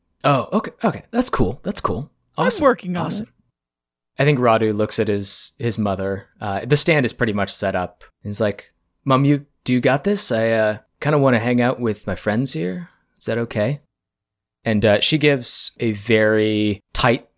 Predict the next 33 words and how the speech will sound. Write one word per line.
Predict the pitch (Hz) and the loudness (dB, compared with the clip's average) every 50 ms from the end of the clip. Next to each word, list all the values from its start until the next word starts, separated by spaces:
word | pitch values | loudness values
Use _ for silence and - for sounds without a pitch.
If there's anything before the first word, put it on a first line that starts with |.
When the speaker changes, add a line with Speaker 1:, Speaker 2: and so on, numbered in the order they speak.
| _ | _
Speaker 1:
smile | - - - - 147 127 127 131 139 147 160 175 180 170 - - | -4 -2 0 2 2 2 2 2 2 2 2 0 -2 -4 -4 -2
and | 135 143 143 135 | 0 0 2 2
nod, | 135 135 143 160 175 185 170 _ _ _ - | 2 2 2 2 0 -2 -6 _ _ _ -8
and | 107 101 101 98 98 98 | -6 -4 -4 -4 -4 -4
he | 120 120 110 | -4 -2 2
gives | - 110 107 - - | 2 2 2 2 0
her | 117 107 104 101 101 98 - - | 0 0 0 0 -2 -2 -4 -4
a | 110 104 95 | -4 -4 0
hug | - 156 170 160 135 143 | 2 2 2 2 2 0
and | 123 113 | -2 -4
a | 107 | -4
kiss | - 131 117 - - | -2 -2 -2 0 0
on | 107 101 | 0 -2
the | 98 98 | -2 -4
cheek | - - 113 107 - - - _ _ - | -2 -2 -2 -2 -4 -10 -20 _ _ -8
and | - 98 95 92 92 92 85 - | -6 -4 -4 -2 -2 -4 -2 0
walks | 117 110 101 98 - - | 2 2 2 2 0 0
over | 104 98 95 98 98 95 | 0 0 0 -2 -4 -4
to | 95 - - 104 98 95 95 95 92 - _ - | -4 -4 -2 0 0 2 2 0 -2 -6 _ -8
link | - 117 110 104 104 - | -2 0 0 0 -2 -4
arms | - 110 101 95 95 101 101 - - | -4 -2 -2 -2 -2 -4 -2 -4 -4
with | 107 104 - | -4 -2 -2
Alexandra | 98 95 98 98 98 - 98 92 95 95 98 98 101 104 - _ _ _ - - | -2 -2 -2 -2 -2 -2 -2 -2 -4 -4 -2 -2 -2 -2 -4 _ _ _ -16 -10
and | 95 92 90 90 90 90 90 92 98 - | -8 -6 -6 -6 -4 -4 -4 -4 -4 -4
says, | - 104 98 92 92 - - - - - _ _ - | -4 -2 -2 -2 -2 -2 -2 -2 -4 -8 _ _ -8
"So, | - - - - 117 143 165 156 | -4 -2 0 2 4 4 4 6
uh, | 123 113 110 104 98 92 92 90 - - _ _ _ _ - - | 4 4 2 2 0 0 -2 -4 -6 -12 _ _ _ _ -18 -12
what's | - 117 120 - | -8 -8 -6 -2
going | - 139 127 123 127 | 0 2 4 4 4
on? | 143 196 190 123 | 2 2 0 0
What's | 101 101 - - | -2 -4 -6 -8
the | 117 | -8
plan?" | - - - 127 170 170 104 92 90 | -6 -4 -4 -4 -4 -4 -6 -8 -12